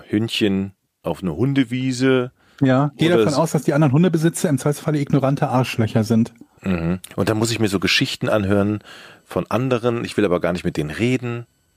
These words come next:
Speaker 2: Ja,
Speaker 1: So.
Speaker 2: gut, also das, das, zum Teil kann man dem ausweichen. Also ich bin einfach au-, auch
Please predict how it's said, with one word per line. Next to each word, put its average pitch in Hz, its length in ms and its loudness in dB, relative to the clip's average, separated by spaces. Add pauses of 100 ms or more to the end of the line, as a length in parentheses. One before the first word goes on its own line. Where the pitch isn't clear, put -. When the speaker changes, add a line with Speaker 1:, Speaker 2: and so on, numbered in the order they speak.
(160)
Speaker 2:
Ja, 120 280 4
Speaker 1:
So. 120 60 0
Speaker 2:
gut, 113 200 -2
also 113 200 2
das, 110 240 0
das, 127 120 -6 (640)
zum 135 240 0
Teil 143 260 2
kann 165 160 0
man 147 140 4
dem 131 160 4
ausweichen. 113 640 0 (580)
Also 123 160 0
ich 120 100 -2
bin 147 160 2
einfach 127 300 0
au-, - 280 -10
auch 151 240 -2